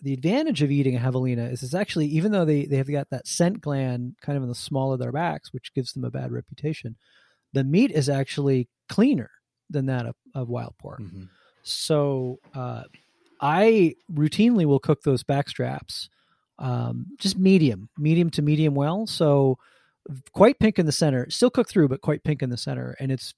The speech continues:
Speaker 1: fantastic. Um, the,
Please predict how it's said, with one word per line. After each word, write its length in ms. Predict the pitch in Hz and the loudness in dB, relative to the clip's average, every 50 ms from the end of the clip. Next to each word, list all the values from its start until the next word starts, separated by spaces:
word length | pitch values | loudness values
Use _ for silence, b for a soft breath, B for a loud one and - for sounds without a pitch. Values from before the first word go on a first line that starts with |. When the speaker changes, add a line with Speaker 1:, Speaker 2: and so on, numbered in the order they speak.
| _ - | _ -8
Speaker 1:
fantastic. 680 | 135 135 - 170 190 214 - - - - - _ _ _ _ _ _ _ _ _ _ _ _ _ _ _ _ _ _ - | -6 -6 -4 -4 -4 -4 -6 -8 -12 -18 -20 _ _ _ _ _ _ _ _ _ _ _ _ _ _ _ _ _ _ -16
Um, 500 | 131 127 123 117 120 123 123 127 131 127 - _ _ _ _ _ _ - | -14 -14 -14 -14 -16 -16 -18 -18 -20 -20 -20 _ _ _ _ _ _ -12
the, 520 | 135 143 147 139 135 131 123 123 127 131 | -8 -6 -4 -4 -4 -4 -4 -6 -8 -10